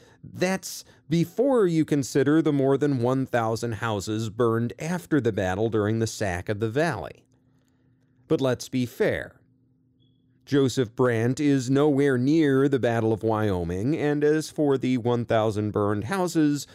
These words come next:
they are destroyed by the order of John Butler, the commander of the British no-, Loyalist militia, not by any Iroquois war chief.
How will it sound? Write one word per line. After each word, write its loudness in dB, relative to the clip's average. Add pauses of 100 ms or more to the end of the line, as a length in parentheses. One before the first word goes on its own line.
(300)
they 0
are 4
destroyed 2
by 2
the 0
order 2
of -2
John -2
Butler, 0 (300)
the 2
commander 2
of -4
the -2
British 2
no-, 0
Loyalist 0
militia, -2 (480)
not 0
by 0
any -4
Iroquois 0
war -4
chief. -20